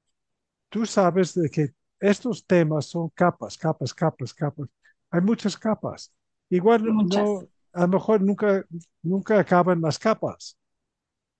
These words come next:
Speaker 1: Sin embargo, sí hay una capa en donde dice, "Está bien,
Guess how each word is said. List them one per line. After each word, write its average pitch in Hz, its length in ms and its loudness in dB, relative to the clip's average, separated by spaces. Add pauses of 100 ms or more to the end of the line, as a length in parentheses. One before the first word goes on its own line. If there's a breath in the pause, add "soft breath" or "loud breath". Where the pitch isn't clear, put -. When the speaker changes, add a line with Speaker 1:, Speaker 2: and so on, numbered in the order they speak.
Speaker 1:
Sin 220 320 2
embargo, 180 640 2
sí 233 640 -2 (160)
hay 202 420 4
una 185 320 0
capa 170 400 -2
en 160 100 -2
donde 151 280 -4
dice, 165 340 -2
"Está 165 300 -2
bien, 175 320 -2